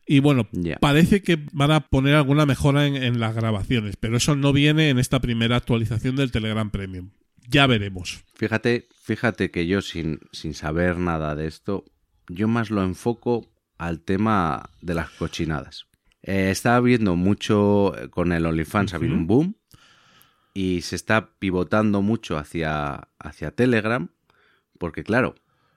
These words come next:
Speaker 2: eh, si tú emites tu contenido en una plataforma,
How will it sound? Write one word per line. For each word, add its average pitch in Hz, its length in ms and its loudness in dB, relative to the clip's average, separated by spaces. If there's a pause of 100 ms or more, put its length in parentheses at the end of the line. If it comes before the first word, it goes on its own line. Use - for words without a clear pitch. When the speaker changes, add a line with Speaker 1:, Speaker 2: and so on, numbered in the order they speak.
(120)
Speaker 2:
eh, 78 420 -8
si - 180 -12
tú 95 460 0 (540)
emites 98 480 -2
tu 101 120 -6
contenido 98 600 0
en 78 100 -10
una 82 180 -4
plataforma, 117 640 -2